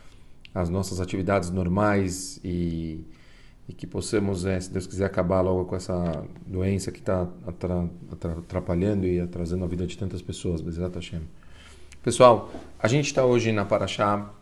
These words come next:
Vayakel. Na verdade, essa semana é uma semana especial que a gente tem, é, duas Parashot, né, Vayakel e Pikudê, que elas se tratam ainda sobre a construção do Mishkan.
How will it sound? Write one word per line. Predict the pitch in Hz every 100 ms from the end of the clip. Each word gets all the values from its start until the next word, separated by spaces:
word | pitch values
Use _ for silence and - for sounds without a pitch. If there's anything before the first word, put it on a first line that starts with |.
| - - - - - - -
Vayakel. | 95 90 87 98 87 - - - -
Na | 92
verdade, | 95 104
essa | 95 87
semana | 92 101 107 104 104 - - - -
é |
uma | 90 90
semana | 90 98 101
especial | 98 98 - 110 107
que | 92
a |
gente | 98 95
tem, | - 104 104 101 - - -
é, | 92 92 - - -
duas | 101 139 131
Parashot, | 110 107 - 113 110 - - -
né, | 90 101
Vayakel | 92 90 90 107
e |
Pikudê, | 101 101 95 90 127 - - -
que | -
elas | 90
se | -
tratam | 101 104 101 95
ainda | 101 110
sobre | 104 101
a | 95
construção | - 92 95 87 110
do | 101
Mishkan. | 90 85 - 117 139